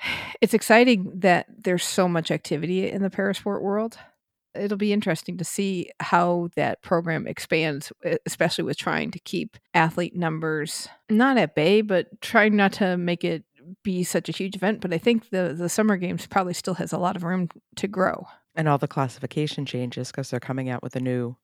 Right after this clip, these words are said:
Speaker 2: a whole new classification system for L A. So this is gonna be fun to keep an eye on.
Speaker 1: And that will do it for this week. Let us know what you thought of Jappeloup.
Speaker 2: You can email us at flamealivepod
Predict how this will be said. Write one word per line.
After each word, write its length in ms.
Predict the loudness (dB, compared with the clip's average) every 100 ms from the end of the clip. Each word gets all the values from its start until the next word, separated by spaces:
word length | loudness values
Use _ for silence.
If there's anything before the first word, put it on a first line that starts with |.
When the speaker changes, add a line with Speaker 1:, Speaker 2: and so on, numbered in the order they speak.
| _
Speaker 2:
a 40 | 0
whole 200 | 2 2
new 140 | 0
classification 760 | -2 -4 -4 -4 0 0 0 -4
system 460 | -6 -2 -2 -2 -8 _ _ -20
for 340 | -6 0 2
L 220 | 4 4
A. 220 | 4 4 2
So 200 | 0 2
this 280 | 4 4
is 120 | 2 2
gonna 200 | 4 4
be 140 | 0
fun 300 | 4 4 4
to 100 | 0
keep 240 | -4 -2
an 100 | 0
eye 180 | 2 2
on. 220 | 2 -2 -4 _ _ _ -10 2
Speaker 1:
And 220 | 2 4
that 200 | 0 0
will 180 | -4 -4
do 120 | 4 4
it 100 | 2
for 140 | -6
this 200 | -6 -2
week. 240 | -2 -2 -8 -20 -20 -10
Let 300 | 0 4 4 4
us 180 | -2 0
know 200 | 2 4
what 180 | 4 2
you 260 | 4 4
thought 280 | 4 4 2
of 160 | 2 0
Jappeloup. 540 | 2 2 2 -2 -6 -20 -20 _ _ _ _ _ _ _ _ _ _ -20 -20 -14
Speaker 2:
You 200 | -4 -2
can 260 | -2 -4 0
email 400 | 0 2 2 2
us 320 | 2 0 -6 -6
at 220 | -6 -6
flamealivepod 1120 | -10 -4 -2 -2 -4 -4 -6 -8 -8 -6 -6